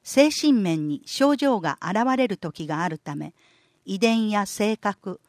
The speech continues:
育て方の問題が直接の原因とは言えません。周囲の人ができることは？精神科の病気は目に見えないため、家族や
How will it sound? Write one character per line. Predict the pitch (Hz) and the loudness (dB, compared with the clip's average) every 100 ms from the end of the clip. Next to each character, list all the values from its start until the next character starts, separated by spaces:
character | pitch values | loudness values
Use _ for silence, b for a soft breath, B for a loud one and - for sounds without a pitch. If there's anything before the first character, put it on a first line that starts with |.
| b b b - | b b b -6
育 | 220 262 | 0 0
て | 294 | 0
方 | 277 262 - | -4 -4 -4
の | 180 156 | -4 -2
問 | 170 185 | -2 -4
題 | 185 175 170 | -2 -4 -4
が | 165 170 b b - | -8 -10 b b -10
直 | 196 | -8
接 | - 285 285 262 | -2 -2 -2 0
の | 247 | 0
原 | 208 233 | 0 2
因 | 240 233 | 2 0
と | 220 262 | -2 -2
は | 208 160 - | -2 -4 -6
言 | 165 | -4
え | 165 | -2
ま | 160 | -2
せ | 160 160 | -6 -8
ん。 | 151 - _ _ _ _ _ _ _ _ _ _ _ _ _ - | -8 -10 _ _ _ _ _ _ _ _ _ _ _ _ _ -10
周 | - 302 330 | -2 2 2
囲 | 269 | 2
の | 202 180 | 0 -2
人 | 175 - 190 | -4 -2 0
が | 160 147 - | 0 -4 -6
で | 175 190 | -6 -2
き | 254 | -2
る | 254 | -2
こ | - 226 | -2 -6
と | 170 156 | -4 -2
は？ | 185 254 _ _ _ _ _ _ _ _ _ | -2 -4 _ _ _ _ _ _ _ _ _
精 | - 285 302 | 0 2 2
神 | - 285 | 2 0
科 | 285 262 | 2 2
の | 254 214 | 2 2
病 | 233 233 | 0 0
気 | - | -4
は | 220 202 - b b | -2 -2 -4 b b
目 | - 269 | 2 6
に | 262 | 6
見 | 196 196 | 4 2
え | 220 | 2
な | 220 196 | 2 0
い | |
た | - 160 | -2 -4
め、 | 151 - _ _ _ _ _ | -4 -8 _ _ _ _ _
家 | - 269 | -2 2
族 | 220 196 - | 2 -2 -6
や | 170 151 | -4 -4